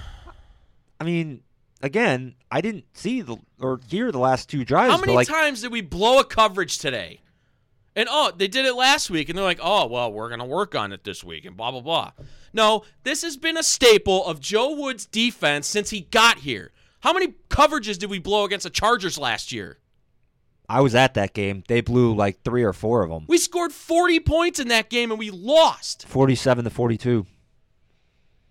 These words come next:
Speaker 2: This isn't a one-time thing. This is his defense.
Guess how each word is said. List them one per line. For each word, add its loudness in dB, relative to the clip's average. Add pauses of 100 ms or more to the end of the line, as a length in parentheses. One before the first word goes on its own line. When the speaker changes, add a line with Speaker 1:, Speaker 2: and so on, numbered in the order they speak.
(140)
Speaker 2:
This -2
isn't 2
a 0
one-time -2
thing. -2 (600)
This -2
is -2
his -2
defense. 0